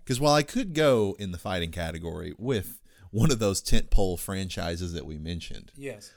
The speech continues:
Speaker 1: I have to go with the most well-received game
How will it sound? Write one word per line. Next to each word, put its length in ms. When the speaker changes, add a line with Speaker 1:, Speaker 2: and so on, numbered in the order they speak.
Speaker 1:
I 80
have 220
to 80
go 240
with 360
the 140
most 300
well-received 1040
game 460